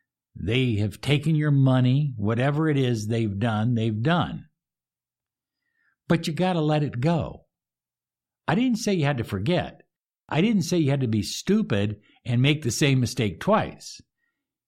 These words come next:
Hopefully, if they've hurt you, you've learned a lesson.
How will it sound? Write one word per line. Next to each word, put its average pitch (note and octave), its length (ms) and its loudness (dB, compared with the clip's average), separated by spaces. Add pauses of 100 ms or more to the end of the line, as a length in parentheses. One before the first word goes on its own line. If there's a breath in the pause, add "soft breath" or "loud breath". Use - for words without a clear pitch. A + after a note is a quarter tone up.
(560)
Hopefully, D3+ 800 0 (420)
if A2+ 180 -4
they've D#3+ 220 0
hurt B2 260 0
you, G2+ 340 -2
you've A#2 260 -2
learned G#2 320 0
a C#3+ 60 0
lesson. E3 500 -4